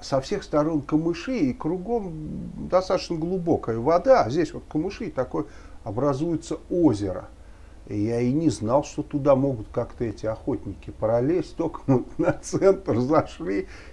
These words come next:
и они начали лупасить. Они, ну, правда, они на утей охотились, <laughs> у них дробь достаточно мелкая, но это был ад просто. То есть, <laughs> пока они вот не отстрелялись, это, наверное, минут тридцать было, мы сидели под этим велосипедом.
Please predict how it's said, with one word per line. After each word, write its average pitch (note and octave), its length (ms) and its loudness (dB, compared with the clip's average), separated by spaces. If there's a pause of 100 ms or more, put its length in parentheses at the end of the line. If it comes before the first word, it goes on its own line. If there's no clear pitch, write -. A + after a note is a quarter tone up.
и C3 60 2
они D#3 200 8
начали D3 520 6
лупасить. C#3 960 2 (120)
Они, C3 280 0
ну, C#3 160 0
правда, C3 380 6
они B2+ 180 0
на A#2 240 0
утей E3 340 2
охотились, - 560 -2
<laughs> - 40 -4
у - 40 0
них - 140 -2 (100)
дробь D3+ 420 2
достаточно C3+ 580 2
мелкая, D3 500 0 (340)
но B2 140 8
это C3 200 6
был C3+ 380 8
ад B2 360 10
просто. A2 440 0
То - 140 -2
есть, A2+ 140 2
<laughs> - 20 -2
пока E3+ 400 8
они C#3 160 4
вот B2+ 180 0 (300)
не C#3+ 100 8
отстрелялись, D#3+ 880 8
это, B2+ 180 0
наверное, C3+ 460 4
минут C#3+ 260 0
тридцать E3 460 2
было, B2+ 260 4
мы A#2 220 2
сидели D3+ 520 8
под D3 300 4
этим C3+ 360 4
велосипедом. D#3 1000 2